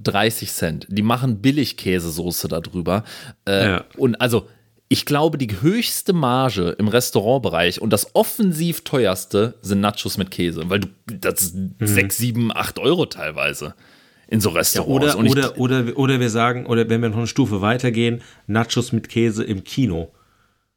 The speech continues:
Speaker 1: Ja, ist
Speaker 2: Da
Speaker 1: das teurer
Speaker 2: kann
Speaker 1: als im Restaurant? Ich hab noch, noch nie
Speaker 2: ich
Speaker 1: Nachos und Käse im Resta-, im,
Speaker 2: Doch,
Speaker 1: im Kino
Speaker 2: safe.
Speaker 1: gekauft tatsächlich. Ich bin
Speaker 2: Doch, doch.
Speaker 1: Popcorn-Typ.
Speaker 2: Ja, doch. Ich hab, äh, sowohl das eine als auch das andere schon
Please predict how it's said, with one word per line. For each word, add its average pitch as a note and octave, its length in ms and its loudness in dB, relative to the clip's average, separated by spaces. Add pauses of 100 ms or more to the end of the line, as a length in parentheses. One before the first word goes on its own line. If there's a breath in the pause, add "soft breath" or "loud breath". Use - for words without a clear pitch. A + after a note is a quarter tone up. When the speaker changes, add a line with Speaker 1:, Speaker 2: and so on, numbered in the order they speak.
(640)
Speaker 1:
Ja, G2+ 120 0
ist D3+ 140 0
Speaker 2:
Da F#2+ 80 4
Speaker 1:
das G3+ 200 4
teurer A3+ 160 2
Speaker 2:
kann A3 100 6
Speaker 1:
als G3+ 160 -2
im F#3+ 60 0
Restaurant? F3+ 440 2
Ich - 100 -2
hab D#3+ 120 0
noch, D#3 160 0
noch C#3 180 0
nie D#3 120 4
Speaker 2:
ich G3+ 60 2
Speaker 1:
Nachos F#3+ 360 0
und F3+ 80 2
Käse F3 280 2
im D#3+ 80 -2
Resta-, C#3+ 300 0
im, C3 220 0
Speaker 2:
Doch, G#2 100 4
Speaker 1:
im B2 140 2
Kino A3 220 2
Speaker 2:
safe. G#2 160 4
Speaker 1:
gekauft G3+ 300 2
tatsächlich. F#2 360 0
Ich - 60 -8
bin A2+ 180 2
Speaker 2:
Doch, - 60 -16
doch. D3+ 180 2
Speaker 1:
Popcorn-Typ. F#2 920 0 (580)
Speaker 2:
Ja, G#2 260 0
doch. G#2+ 320 -4 (260)
Ich - 320 -4
hab, - 260 -6 (120)
äh, A2+ 160 2
sowohl A2 420 2
das G#2+ 160 -8
eine A#2 280 0
als A2 140 0
auch G2+ 120 -2
das G2 80 -2
andere A2+ 320 0
schon A2 340 -2